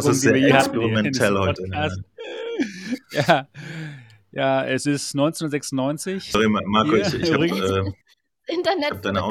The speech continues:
Speaker 1: Aussage
Speaker 3: grad
Speaker 1: nicht
Speaker 3: erfunden.
Speaker 1: mitgekriegt.
Speaker 2: Internet wurde gerade erfunden.
Speaker 3: <laughs> Ja. Was ist eigentlich
Speaker 2: Und,
Speaker 3: dieses Internet?
Speaker 2: äh, ja, es weiß auch nicht. Also, es ist sowas ganz Neues. Wir hoffen, dass sich das durchsetzt noch mit dieser, mit diesen Videoschalten. Und das ist jetzt hier ganz experimentell.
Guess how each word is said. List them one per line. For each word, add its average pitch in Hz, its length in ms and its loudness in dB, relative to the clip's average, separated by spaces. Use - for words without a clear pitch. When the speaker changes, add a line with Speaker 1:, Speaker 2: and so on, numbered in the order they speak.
Speaker 1:
Aussage 269 120 -4
Speaker 3:
grad 254 220 -8
Speaker 1:
nicht 107 140 -4
Speaker 3:
erfunden. 349 280 -10
Speaker 1:
mitgekriegt. - 340 -16
Speaker 2:
Internet 170 260 0
wurde 170 160 2
gerade 156 240 4
erfunden. 180 600 -4
Speaker 3:
<laughs> - 60 -20
Ja. 277 480 -6
Was - 220 -6
ist 269 120 -14
eigentlich 262 260 -10
Speaker 2:
Und, 139 360 0
Speaker 3:
dieses - 120 -12
Internet? 131 400 -4
Speaker 2:
äh, 95 60 -14
ja, 104 80 -6
es - 340 -14
weiß 104 180 -10
auch 139 100 -4
nicht. 104 160 -6
Also, 98 220 -6
es 101 160 -10
ist 120 120 -14
sowas 120 240 -4
ganz 123 220 -6
Neues. 131 360 -2
Wir 117 100 -2
hoffen, 135 220 -2
dass 120 120 -6
sich 120 100 -12
das 113 180 -8
durchsetzt - 680 -10
noch 160 300 -8
mit 120 140 -10
dieser, 131 240 -2
mit 127 100 -6
diesen 123 220 -6
Videoschalten. 151 960 -6
Und 127 520 -12
das 120 140 -12
ist 131 140 -16
jetzt 135 180 -8
hier 131 160 -4
ganz 123 220 -2
experimentell. 117 840 -4